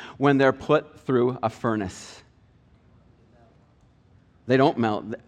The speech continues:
Well, uh, gold will, but they're also purified. Is there something remaining afterward? Yes, what's remaining after it goes through the fire is purer, purer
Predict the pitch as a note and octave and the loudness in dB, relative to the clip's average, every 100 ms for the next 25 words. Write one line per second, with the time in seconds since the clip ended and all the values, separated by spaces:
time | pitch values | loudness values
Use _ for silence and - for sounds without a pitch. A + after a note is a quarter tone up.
0 | - D#3 E3 C3 C3 E3 G#3 D3+ C#3+ D#3+ | 2 4 4 2 4 8 8 8 6 4
1 | - D3 D3 F3 D3+ B2 A#2+ - - _ | 4 6 6 6 4 4 2 -4 -20 _
2 | _ _ _ _ _ _ - E3 D3 - | _ _ _ _ _ _ -2 0 2 0
3 | A2+ G2 F#2 G2 _ _ _ _ _ _ | -2 -4 -6 -12 _ _ _ _ _ _
4 | _ D3+ D3 E3 F#3+ F#3 F3 E3+ D#3 D3+ | _ 0 2 4 4 4 2 2 4 2
5 | D#3+ D3 C#3 D3 E3 E3 D#3+ - C3+ F#3 | 2 2 2 2 2 0 -2 -4 6 8
6 | F3 - F#3 F#3 G#3 G3 F#3+ G#3 A#3+ A#3 | 8 6 4 4 4 6 6 6 4 4
7 | F#3 G3 G3+ F#3+ D#3+ F3 F#3+ F#3 - F#3 | 4 4 6 6 6 8 6 6 0 2
8 | D#3+ - D#3+ F#3 A3 G#3+ - - - F#3+ | 4 6 6 8 4 2 -12 -6 6 6
9 | F3 - - - D4 C#4+ E3 C3+ D3 D3+ | 6 -2 -4 2 6 8 8 8 6 2
10 | - _ _ _ _ _ _ _ _ - | -10 _ _ _ _ _ _ _ _ -8
11 | - C4+ D#4 A#3+ D3+ D3 | -2 2 4 6 8 8